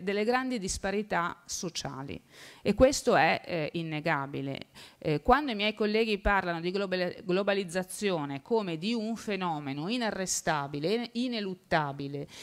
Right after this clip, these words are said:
e ai quali semplicemente noi ci dobbiamo adattare. Beh, da un certo punto di vista hanno ve-, eh, hanno ragione, è vero, la globalizzazione c'è, esiste, ha cambiato, mh, drasticamente il nostro modo di vivere, lo cambierà ancora di più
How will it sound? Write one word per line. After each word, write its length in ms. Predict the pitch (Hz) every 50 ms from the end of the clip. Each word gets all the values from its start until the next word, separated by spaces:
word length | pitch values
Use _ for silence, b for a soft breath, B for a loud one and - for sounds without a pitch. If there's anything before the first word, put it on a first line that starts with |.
| B B B
e 240 | B - 262 262 -
ai 200 | - 196 190 185
quali 260 | - - 247 254 220 190
semplicemente 800 | - - 185 180 165 185 170 - 196 185 196 214 208 185 - 160
noi 220 | 165 185 202 180
ci 180 | - - - 180
dobbiamo 400 | 160 160 156 175 185 185 180 160
adattare. 880 | 156 156 147 143 - _ - 151 143 139 127 131 135 135 135 127 - B B B B B B B B
Beh, 300 | B 233 294 214 - -
da 140 | 185 190 202
un 80 | 208 208
certo 240 | - 233 208 226
punto 240 | 226 - 233 208 220
di 100 | 220 220
vista 320 | 226 311 359 - - - 170
hanno 260 | 139 139 143 143 139
ve-, 300 | 160 202 202 170 151 -
eh, 200 | - 139 131 143 -
hanno 240 | - 165 165 156
ragione, 560 | 156 151 156 170 214 226 196 156 143 131 95 -
è 140 | - 147 156
vero, 300 | 170 175 156 151 185 214
la 100 | 202 156
globalizzazione 720 | 147 147 143 151 151 156 156 156 165 - - 185 170 165
c'è, 280 | 156 - 180 147 139 147
esiste, 680 | 170 180 165 160 151 143 - - - 214 226 285 339 -
ha 140 | - 160 156
cambiato, 760 | - 180 170 170 190 196 240 233 214 202 208 - 170 156 - B B B B B B _ -
mh, 420 | - 175 170 170 170 165 160 165 170
drasticamente 920 | 170 - - 220 - - - 233 220 - 220 208 233 269 254 208 185 -
il 60 | 151 156
nostro 300 | 156 160 - - 175 165
modo 260 | 165 160 160 165 160
di 120 | 160 160
vivere, 580 | 156 160 151 143 147 151 147 156 175 240 294 - -
lo 260 | 202 214 226 220 226
cambierà 640 | - 262 269 254 247 247 220 247 247 240 240 269
ancora 560 | 294 277 226 214 208 208 - 247 247 233 220
di 140 | 202 185 185
più 300 | - - 254 277 226 -